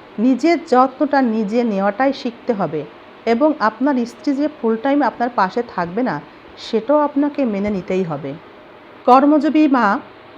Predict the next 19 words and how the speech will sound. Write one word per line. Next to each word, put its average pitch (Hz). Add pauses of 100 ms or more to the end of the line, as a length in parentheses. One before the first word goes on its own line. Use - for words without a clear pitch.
(180)
অবশ্যই 220 (220)
বাসা 208
যখন 220 (140)
ফিরবে 196 (440)
অফিস 202
ছুটির 220
পর, 160 (400)
ক্লান্ত 190 (160)
থাকতে 170
পারে, 151 (500)
তার 190
এই 185 (100)
ক্লান্ত 190 (120)
শরীরের 247 (420)
বিষয়টাও 220
আপনাকে 180
মেনে 170
নিতে 180
হবে। 151